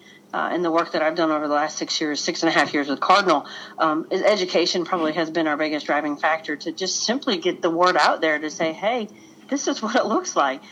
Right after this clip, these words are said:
and it's okay if you have it." So I think, uh, for me, it's education, uh, and I think for, for a long time that's probably where, where I would be. Um, however, I can probably see some work moving forward to do some other things with it, right? So,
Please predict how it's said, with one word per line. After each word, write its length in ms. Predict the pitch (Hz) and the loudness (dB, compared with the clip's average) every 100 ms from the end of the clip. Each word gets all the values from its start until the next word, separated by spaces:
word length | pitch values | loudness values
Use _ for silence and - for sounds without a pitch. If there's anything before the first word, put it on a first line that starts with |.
| - - | -8 0
and 120 | 240 | 0
it's 180 | 294 240 | 2 0
okay 380 | 185 190 214 | 0 0 0
if 100 | 240 | 0
you 60 | 247 | 0
have 200 | 233 339 | 0 0
it." 160 | 110 - - - - - | -4 -8 -18 -20 -20 -12
So 400 | - 220 196 180 | -2 2 2 0
I 140 | - 190 | -2 -6
think, 400 | - 226 208 - - - - - - | -4 -2 -4 -8 -20 -20 -20 -20 -10
uh, 140 | 175 180 | -4 -2
for 240 | - 214 | 2 2
me, 360 | 208 214 226 190 | 2 2 2 0
it's 140 | 175 | 2
education, 640 | 180 160 160 139 - 156 160 - | 0 -2 -4 -4 -4 -6 -8 -6
uh, 40 | |
and 400 | 143 - - 175 | -4 -2 0 2
I 120 | 160 170 | 2 0
think 320 | 185 156 - | -2 -4 -6
for, 340 | - 165 156 | -2 0 0
for 180 | - 175 | 0 0
a 60 | 160 | 2
long 240 | 160 165 | 2 2
time 220 | 156 160 | 2 0
that's 160 | 147 - | 0 -2
probably 300 | 160 151 147 | -2 0 2
where, 300 | 147 139 131 - - - | 2 2 -2 -8 -8 2
where 120 | 156 | 2
I 40 | |
would 140 | 147 151 | 2 2
be. 300 | 151 139 - - - | 0 0 -4 -16 2
Um, 280 | 165 160 160 | 4 6 4
however, 580 | - 208 208 208 185 175 | 4 6 6 4 0 0
I 120 | 175 | -4
can 240 | 175 190 | -4 -8
probably 580 | - 202 190 208 202 208 | -2 -2 0 -4 -4 -6
see 400 | 180 - 202 185 | -6 -8 -8 -6
some 340 | 175 196 170 170 | -4 -2 0 0
work 440 | 175 160 - - - - - | 2 0 -4 -18 -20 -20 -8
moving 380 | 196 190 180 170 | -2 2 2 0
forward 520 | 160 185 175 170 165 | 0 0 2 2 0
to 120 | - 170 | -2 -4
do 120 | 170 | -4
some 220 | - 170 | -2 0
other 220 | 156 156 | 2 0
things 440 | 151 147 147 160 - | -2 -2 0 -2 -4
with 200 | 135 143 | -4 -2
it, 180 | - | -4
right? 340 | - 147 143 - | -2 -2 -2 -4
So, 440 | - 165 156 147 | 0 2 2 0